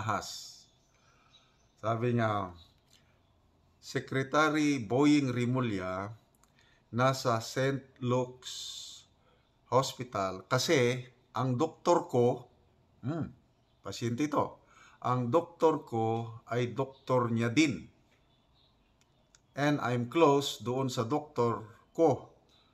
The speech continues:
Tinanong ko si Secretary Boying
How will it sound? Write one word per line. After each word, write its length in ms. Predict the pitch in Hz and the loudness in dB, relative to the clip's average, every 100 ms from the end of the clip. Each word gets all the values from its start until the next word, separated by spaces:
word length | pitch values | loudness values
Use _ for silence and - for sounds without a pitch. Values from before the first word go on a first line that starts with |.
| _ _ _ _ | _ _ _ _
Tinanong 560 | - 139 147 151 147 147 | -4 0 2 4 2 2
ko 320 | 165 165 135 - - _ _ _ _ _ _ _ | 4 4 2 -6 -20 _ _ _ _ _ _ _
si 240 | - 120 | -6 -4
Secretary 720 | 117 131 - 127 - 131 127 123 | -2 -6 -4 -6 0 2 4 0
Boying 480 | 127 127 113 110 | 0 0 0 -2